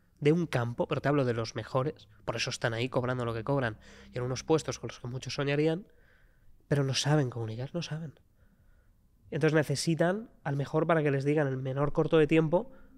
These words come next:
la serie de X cosas que puedes hacer para accionar rápido, porque una vez accionas rápido, un tipo que te cobra seguramente más de medio millón al año, te empieza a generar unos resultados que rentabilicen.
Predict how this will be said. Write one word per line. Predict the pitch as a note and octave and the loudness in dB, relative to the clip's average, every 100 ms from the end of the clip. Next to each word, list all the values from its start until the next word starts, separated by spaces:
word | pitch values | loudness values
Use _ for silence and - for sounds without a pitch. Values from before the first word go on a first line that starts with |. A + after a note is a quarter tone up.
| - - - - | -20 -20 -20 -8
la | D3+ C3+ | -4 -2
serie | - D#3 E3 | 2 4 4
de | C#3+ - | 4 -2
X | D3 E3 - | -2 0 2
cosas | F3 D#3+ - | 2 2 0
que | C3+ | 0
puedes | D3+ D#3 | 0 0
hacer | D#3 F3 | 0 2
para | E3+ C#3 | 4 4
accionar | - D3 D3+ | 2 0 2
rápido, | E3+ F3 D3+ C#3 | 2 2 0 2
porque | C#3 | 2
una | E3+ | 2
vez | E3 | 2
accionas | F3+ F3+ E3+ F#3 | 0 0 0 0
rápido, | F#3 D3+ | 0 0
un | D3 | 0
tipo | - F3+ C#3 | -2 -2 -2
que | C3+ | -2
te | B2+ | 0
cobra | E3 F3 C#3+ | 4 4 2
seguramente | - E3+ D#3+ D3+ F3 D#3 | -2 -4 0 2 0 0
más | C3 D3+ | -2 0
de | D#3 D3 | 0 0
medio | D3 D3 | 0 0
millón | D3 C#3+ C#3+ | 0 0 2
al | D3 | 2
año, | D#3+ F3 - _ _ _ _ _ _ _ _ _ _ _ - _ | 2 -2 -6 _ _ _ _ _ _ _ _ _ _ _ -20 _
te | - E3 | 8 8
empieza | D3+ D#3+ D#3+ | 10 6 6
a | |
generar | D#3 D#3+ D#3 E3+ | 2 2 2 2
unos | F#3 D3+ | 0 -2
resultados | - C3+ C#3 D3+ | -4 -6 -6 -2
que | F3+ | 0
rentabilicen. | E3 C#3+ A#2+ C3 F3 D3 | 0 0 -2 -2 -4 -8